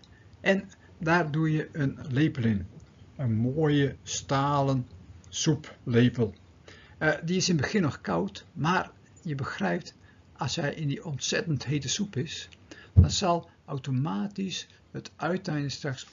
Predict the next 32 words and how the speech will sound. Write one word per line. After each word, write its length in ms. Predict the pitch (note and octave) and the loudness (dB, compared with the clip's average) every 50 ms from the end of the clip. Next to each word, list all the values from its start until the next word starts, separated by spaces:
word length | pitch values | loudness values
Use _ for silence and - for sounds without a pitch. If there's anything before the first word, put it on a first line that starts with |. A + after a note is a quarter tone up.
| - - - - - - - | -20 -20 -20 -20 -20 -20 -8
ook 360 | - - G#3 G3+ - - - - - | -2 0 0 0 0 -2 -16 -16 -10
warm, 480 | - D3+ C3+ D#3 D#3+ D3 B2 G#2+ F2+ - _ - - _ | -4 0 2 2 4 4 2 0 -2 -6 _ -20 -20 _
C 320 | - - - - D3 D3 C3 | -12 -6 -4 -2 -2 -2 -2
Q 80 | - D3+ C#3 - - | -2 -4 -4 -6 -8
heet 320 | - - - C3+ D3+ C#3+ | -10 -4 -2 0 0 0
worden. 300 | C3+ B2 B2+ A#2+ A2 G#2 - - - - | 0 0 -2 -2 -2 -4 -6 -10 -16 -6
En 100 | - E3 | 0 2
hoe 100 | D#3+ F3 | 2 4
kan 240 | F3 - G3+ G3+ F#3+ | 4 4 6 6 6
dat? 240 | F3 F3+ G3+ G3+ - - - - - | 6 6 4 2 -4 -18 -20 -10 -4
Nou, 200 | - - - C#3+ | -4 -4 -4 -4
ik 80 | - | -6
heb 140 | C#3 C3+ - | -8 -8 -6
hier 260 | - F3+ F#3+ F3 D#3+ | -2 2 2 4 4
dus 420 | C#3+ C#3 B2 - - - - - - - _ _ - - _ - - - _ _ _ _ _ _ - - - - - | 4 4 4 4 2 0 0 -2 -6 -14 _ _ -20 -20 _ -20 -20 -20 _ _ _ _ _ _ -20 -20 -20 -20 -16
de 380 | - C#3+ D3 F3 F#3 D3 A2+ - - - - _ _ _ _ | -10 0 4 4 4 4 4 -2 -12 -20 -20 _ _ _ _
steel 400 | - - - - F#3 F#3+ F#3 D#3 | -16 -8 0 4 6 6 6 4
van 420 | C3 - - F#3 D#3+ B2 G#2 F#2+ - _ _ _ _ - - - - - - - - _ _ - | 2 0 0 0 0 0 -2 -4 -10 _ _ _ _ -20 -18 -18 -18 -20 -20 -20 -20 _ _ -4
de 120 | E3 D#3 | -2 -2
lepel. 400 | B2 C3 D3+ D#3+ - G3+ G#3 G3+ - _ _ _ _ - - - - _ _ _ - | 0 0 -2 -4 -6 -8 -8 -10 -10 _ _ _ _ -20 -20 -20 -20 _ _ _ 0
Dit 140 | G#3+ A3 | 0 0
stukje 480 | G#3 - - E3+ C3 - - C3 A#2+ B2 - - - _ | 2 2 0 0 0 0 -4 -6 -6 -8 -10 -20 -20 _
zit 320 | - - - - F3+ F3+ - | -16 -8 -4 -4 -4 -4 -4
in 80 | C#3 | -4
de 60 | A#2+ G#2 | -4 -4
soep 360 | - - G3+ G3 - - - - - - | -6 -8 -8 -10 -10 -14 -20 -20 -20 -20
en 180 | - - C3+ A#2 | -12 -8 -6 -6
dit 200 | A#2+ C#3+ C3+ - | -4 -6 -4 -4
is 380 | D#3 C3+ B2+ - - - - - - - - - - - - - - - - - - - - - - | -4 -4 -4 -4 -6 -6 -8 -12 -20 -20 -20 -20 -20 -20 -20 -20 -20 -20 -20 -20 -20 -20 -20 -14 -8
op 120 | - D3 C3 | -8 -6 -6
het 100 | - C3 | -4 -4
uiteinde. 420 | A#2+ A2+ G2+ - A2+ G#2+ G#2 | -4 -4 -4 -4 -6 -6 -6